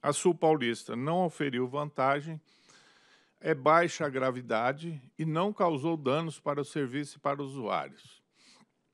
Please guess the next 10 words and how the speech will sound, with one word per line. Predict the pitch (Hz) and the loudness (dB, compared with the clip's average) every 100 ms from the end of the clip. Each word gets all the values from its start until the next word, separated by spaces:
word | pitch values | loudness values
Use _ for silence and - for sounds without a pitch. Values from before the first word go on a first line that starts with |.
| _ _ _ | _ _ _
Então, | 180 120 151 180 | -10 2 4 4
tendo | 180 165 170 | 2 -2 0
em | 165 | 0
vista | 131 123 - 113 | 0 0 -2 -6
que | 120 | -2
a | 107 | -2
própria | - 160 175 | 2 0 0
fiscalização | 160 170 - 160 156 143 - 123 107 | -6 -12 -8 -6 -2 -4 -4 -6 -8
reconhece | 85 131 135 135 117 110 - 151 | -4 -4 -2 -4 -2 -4 -6 -6
isso | 120 131 151 - | -2 -4 -6 -16